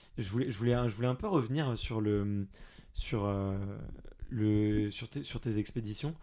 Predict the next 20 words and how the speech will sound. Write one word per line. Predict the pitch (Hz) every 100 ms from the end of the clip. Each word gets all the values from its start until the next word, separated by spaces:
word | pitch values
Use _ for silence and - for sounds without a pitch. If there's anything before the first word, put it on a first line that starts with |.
| - - - -
notamment | 113 117 139
sur | 135
le | 110
fait | 143
que | - 117
j'avais | 107 104
vu | 135
que |
t'avais | - 107 101
été, | 98 117 107
euh, | 101 -
élu, | 113 110 123 127
euh, | 107 98
aventurier | 117 110 113 113 110
de | 104
l'année | 104 107
par, | 131 123 98
euh, | 98 98
National | 95 98 - 107 101
Geographic. | 98 92 - 151 -